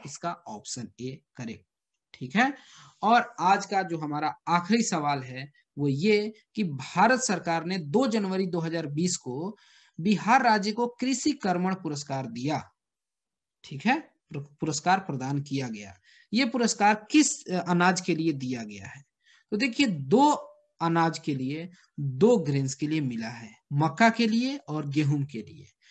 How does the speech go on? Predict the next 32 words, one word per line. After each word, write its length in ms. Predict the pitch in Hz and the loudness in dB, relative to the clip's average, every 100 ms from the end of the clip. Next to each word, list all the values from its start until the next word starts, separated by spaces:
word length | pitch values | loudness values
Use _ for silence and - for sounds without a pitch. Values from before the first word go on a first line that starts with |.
| - _ | -20 _
यानी 440 | 156 202 220 226 247 - | 2 4 4 2 -2 -4
production 580 | 175 160 208 - 262 247 | -4 0 -2 0 0 2
and 140 | 202 190 | 0 -2
productivity 720 | 175 165 156 165 170 170 214 | -4 -4 -6 -6 -4 -4 -2
of 120 | 190 185 143 | 0 -2 -4
maize 340 | 147 190 220 | -2 0 0
and 200 | 180 175 | 0 -4
wheat 240 | 139 139 135 | -4 -8 -6
के 140 | 143 | -6
लिए 160 | 135 135 | -4 -4
मिला 280 | 135 185 | -2 0
है। 260 | 196 202 220 - - _ - | 0 0 -4 -8 -20 _ -6
तो 100 | 233 | -6
करेक्ट 420 | 226 226 240 240 | 0 0 2 0
आंसर 320 | 165 147 151 | -2 -2 -6
इसका 260 | 139 - 143 | -6 -6 -6
है 180 | 165 180 - | -6 -8 -12
ऑप्शन 380 | - - 135 117 - | -14 -10 -8 -8 0
ए। 280 | 196 208 226 _ _ _ _ 160 | 0 0 -4 _ _ _ _ 0
यहाँ 180 | 185 | 2
पर 140 | 190 175 | 2 2
आप 140 | 160 | 0
देख 260 | 139 214 226 | 2 2 2
भी 80 | 233 | 0
पा 200 | 214 202 | 4 4
रहे 220 | 208 202 | 4 2
हैं 300 | 196 208 226 _ - _ _ | 0 -2 -6 _ -20 _ _
कि 100 | 208 | -2
मक्का 560 | 165 143 196 - 285 269 | 0 2 0 2 4 4
व 200 | 254 170 | 4 2
गेहूं 340 | 185 196 226 | 2 4 4
उत्पादन 600 | 180 - 160 160 180 185 | 0 -2 0 2 0 -4